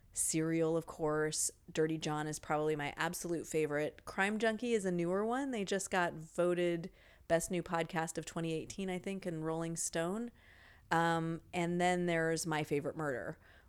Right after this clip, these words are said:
which is, uh, hosted by Karen Kilgariff, who's a comedian, and Georgia Hardstark, who's also a comedian, and I think she's done some D I Y shows and things like that. It's a great show,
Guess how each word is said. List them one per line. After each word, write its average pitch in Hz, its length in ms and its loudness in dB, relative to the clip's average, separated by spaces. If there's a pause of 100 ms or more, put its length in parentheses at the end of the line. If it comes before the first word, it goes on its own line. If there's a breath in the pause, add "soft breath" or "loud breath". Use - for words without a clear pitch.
which 156 480 4
is, 160 680 2
uh, 147 320 -2
hosted 170 420 0
by 147 420 0
Karen 233 280 0
Kilgariff, 196 500 2
who's 190 140 -2
a 185 40 -2
comedian, 185 580 0
and 151 340 -6
Georgia 160 340 0
Hardstark, 165 600 0 (460 loud breath)
who's 202 120 0
also 294 240 4
a 208 60 4
comedian, 196 440 0
and 180 80 0
I 160 60 2
think 175 180 -2
she's 160 220 -4
done 156 180 -2
some 147 200 -4
D 147 180 0
I 147 100 0
Y 131 220 -2
shows 156 420 -2
and 151 200 -4
things 156 180 -4
like 156 140 -4
that. 160 200 -2 (340 loud breath)
It's - 100 -2
a - 20 -2
great 185 340 2
show, 165 420 6